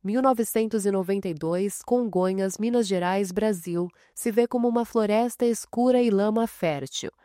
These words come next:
Ela é uma pesquisadora e artista que cria trabalhos na espiral do tempo que cruza sua vida,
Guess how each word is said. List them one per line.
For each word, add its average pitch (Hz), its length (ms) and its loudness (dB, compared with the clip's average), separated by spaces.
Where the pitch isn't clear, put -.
Ela 185 220 2
é 190 140 4
uma 185 160 0
pesquisadora 175 840 0
e 190 100 2
artista 196 720 0
que 202 140 -4
cria 220 300 0
trabalhos 196 600 0
na 214 140 2
espiral 214 540 0
do 220 120 0
tempo 202 460 -2
que 226 160 -4
cruza 262 380 -2
sua 254 260 2
vida, 165 440 -4